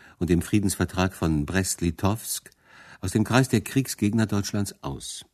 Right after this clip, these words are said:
Eine Entwicklung, die auch in französischen Briefen nicht unkommentiert bleibt. Der Offizier Georges Pétain schreibt am fünften März neunzehnhundertachtzehn an seine Frau.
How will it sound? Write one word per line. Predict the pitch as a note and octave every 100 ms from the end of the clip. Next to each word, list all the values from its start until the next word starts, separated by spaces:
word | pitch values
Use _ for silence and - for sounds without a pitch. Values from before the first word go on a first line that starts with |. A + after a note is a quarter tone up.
| _ _ _ _ _ _
Eine | F2+ F2+
Entwicklung, | F2+ - - G#2+ G#2
die | F#2+ F2+ -
auch | F#2+ -
in | G2 G2
französischen | G2 F#2+ C3 B2+ F#2+ F2+
Briefen | E2 F#2 F2 F2
nicht | E2+
unkommentiert | - A#2+ G2+ E2+ D2+ C2+ - -
bleibt. | - - D#2 - - _ - _ _ - - _ _
Der | F2+
Offizier | A2 A#2+ - C#3+ C#3 -
Georges | F#2+ A2+ C3 -
Pétain | - A#2 - G2+ G#2+ C#3 - - - _ -
schreibt | - F#2 A#2+ -
am | E2+
fünften | D#2+ B2 - F#2 D#2+
März | F2 A#2+ -
neunzehnhundertachtzehn | F#2 G2 - F2 F2+ E2 - E2+ - - - F#2+
an | F#2+ F2+
seine | E2+ F2+
Frau. | - C#2+ C#2+